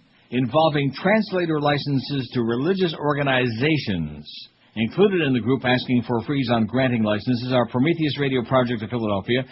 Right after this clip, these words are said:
United Church of Christ, National Federation of Community Broadcasters, Future of Music Coalition, Free Press, and National Lawyers Guild, among others. In the filing, the group accuses three individuals, Clark Parrish, Earl Williamson, and Dana Atkin,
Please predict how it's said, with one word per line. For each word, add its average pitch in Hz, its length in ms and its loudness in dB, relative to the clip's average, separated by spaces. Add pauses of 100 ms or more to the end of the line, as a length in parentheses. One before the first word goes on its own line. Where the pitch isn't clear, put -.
(160)
United 151 340 0
Church 143 240 -2
of 120 140 -2
Christ, 113 480 0 (240)
National 151 400 0
Federation 143 380 -2
of 120 60 -4
Community 123 380 0
Broadcasters, 113 640 0 (100)
Future 156 280 -2
of 123 80 0
Music 143 280 0
Coalition, 110 500 -2
Free 180 180 2
Press, 135 240 0 (320)
and 120 160 0
National 147 340 0
Lawyers 127 420 2
Guild, 117 220 2
among 117 240 2
others. 95 340 0 (520)
In 120 100 -2
the 127 180 0
filing, 170 380 4
the 120 80 2
group 139 220 0
accuses 123 580 -2
three 208 240 2
individuals, 113 680 0
Clark - 360 2
Parrish, 127 420 0 (320)
Earl 180 240 4
Williamson, 151 480 0
and 113 140 4
Dana 143 280 2
Atkin, 110 460 0